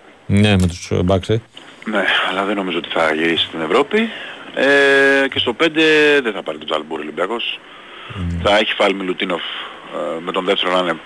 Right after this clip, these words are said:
Speaker 2: κατά ενενήντα εννιά τοις εκατό, έτσι δεν μιλάμε για σιγουριά αυτή τη στιγμή.
Speaker 1: Ναι, εντάξει, οκ.
Speaker 2: Και αναλόγως αν θα φύγει ή όχι ο Βεζίνκοφ, θα δούμε αν θα έχει τρίτο πεντάρι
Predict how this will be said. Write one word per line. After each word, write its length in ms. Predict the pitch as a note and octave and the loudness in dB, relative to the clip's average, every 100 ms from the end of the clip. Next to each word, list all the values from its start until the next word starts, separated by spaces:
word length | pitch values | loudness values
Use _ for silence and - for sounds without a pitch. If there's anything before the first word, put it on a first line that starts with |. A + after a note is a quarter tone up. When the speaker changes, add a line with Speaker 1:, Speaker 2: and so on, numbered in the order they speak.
| - | -4
Speaker 2:
κατά 180 | - G#2 | 0 2
ενενήντα 260 | G2 G2 F#2+ | 0 2 0
εννιά 200 | F#2+ F2+ | 0 -2
τοις 100 | - | -2
εκατό, 260 | D#2 F2+ | -2 0
έτσι 160 | F#2+ E2 | 0 0
δεν 100 | E2+ | -4
μιλάμε 260 | D#2+ D2+ | -2 -2
για 120 | D2+ D2+ | -2 0
σιγουριά 400 | D#2 D#2 D#2 D#2 | 0 2 2 2
αυτή 100 | - | 0
τη 60 | - | -6
στιγμή. 200 | G#2+ C3+ | 0 2
Speaker 1:
Ναι, 60 | |
εντάξει, 360 | E2 E2 E2 - | 2 2 0 -2
οκ. 80 | G#2 C#3 F3 - - | -2 -2 -2 -6 -6
Speaker 2:
Και 100 | - | 0
αναλόγως 480 | B2 A#2+ D#3 C#3 C#3 | 4 4 4 4 4
αν 160 | B2 A#2 | 2 0
θα 140 | A2+ | -6
φύγει 280 | - B2 A2 | 0 0 4
ή 40 | A2+ | 2
όχι 180 | G#2 | 2
ο 40 | G2+ | 0
Βεζίνκοφ, 400 | G2 D#3+ F3+ E3+ | 0 0 -2 0
θα 100 | C3+ | 2
δούμε 160 | C#3 C#3 | 2 0
αν 80 | |
θα 80 | B2+ | 0
έχει 140 | C3+ B2 | -2 0
τρίτο 300 | B2 B2 G#2+ | -2 0 0
πεντάρι 580 | G#2+ G2+ G#2+ G2+ F2 | 0 4 4 4 2